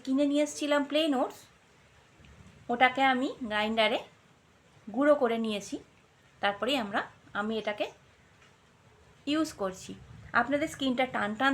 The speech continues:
থাকবে, মসৃণ থাকবে, আর একটা খুব সুন্দর একটা গ্লো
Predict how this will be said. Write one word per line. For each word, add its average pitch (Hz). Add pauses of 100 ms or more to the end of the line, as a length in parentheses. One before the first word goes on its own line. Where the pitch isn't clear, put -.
(140)
থাকবে, 247 (1120)
মসৃণ 277 (120)
থাকবে, 302 (140)
আর 220 (100)
একটা 240 (120)
খুব 262 (160)
সুন্দর 254 (100)
একটা - (120)
গ্লো 214